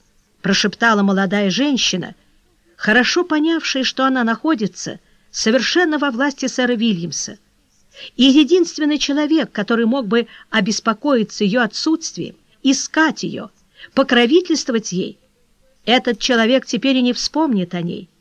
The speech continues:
Верной привычке беспечного равнодушия молодежи высшего света —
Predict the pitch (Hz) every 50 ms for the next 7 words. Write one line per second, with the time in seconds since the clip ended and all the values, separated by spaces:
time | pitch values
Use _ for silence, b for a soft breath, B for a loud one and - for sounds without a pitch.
0 | _ _ _ _ _ _ _ _ _ _ _ _ _ _ - 165 143 196 285 370
1 | 370 311 311 330 330 330 - 262 269 233 302 339 330 - - - 277 202 254 -
2 | - - - - 359 349 349 - 294 294 262 277 269 269 233 233 247 240 196 294
3 | 294 - - - 208 202 185 170 - b b b b b b b b 185 180 208
4 | 220 214 214 196 160 262 285 262 - 214 180 180 262 - - - - 175 180 -
5 | - - 226 302 381 370 359 - - -